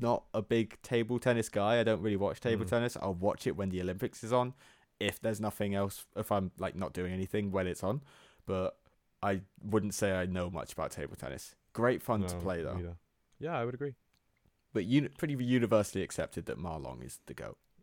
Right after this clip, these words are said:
Speaker 2: Yeah, I, I think I have some things written down here about him just in my research. So, yeah.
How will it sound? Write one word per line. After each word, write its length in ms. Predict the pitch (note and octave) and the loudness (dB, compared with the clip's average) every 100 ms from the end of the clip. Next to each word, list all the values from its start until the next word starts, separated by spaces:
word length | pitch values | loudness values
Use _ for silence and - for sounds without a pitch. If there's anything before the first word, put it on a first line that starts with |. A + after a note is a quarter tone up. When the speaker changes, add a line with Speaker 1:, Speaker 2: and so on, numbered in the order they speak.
| _ _ G2 | _ _ -2
Speaker 2:
Yeah, 320 | B2 B2 G#2+ | 2 4 4
I, 260 | A2 A#2 A#2+ | 2 2 0
I 40 | |
think 180 | C3 D3 | 0 0
I 60 | B2+ | 0
have 120 | G#2+ | 0
some 140 | G2+ | -2
things 240 | G#2+ G#2+ F#2 | 0 0 -2
written 200 | D#2+ F2+ | -2 -2
down 300 | F#2 F#2+ F#2+ | -2 0 -2
here 220 | F2 F2 | -2 -4
about 320 | F2 F2 D#2+ | -4 -4 -4
him 140 | F2 E2+ | -4 -6
just 220 | F2 - | -8 -6
in 120 | F2+ | -4
my 140 | E2 E2+ | -4 -6
research. 560 | F2 F2+ - F2 E2 | -6 -8 -8 -10 -10
So, 380 | - - F#2 F2 - _ _ - | -14 -8 -4 -4 -8 _ _ -10
yeah. 340 | F#2+ F#2+ F2+ | -4 0 -2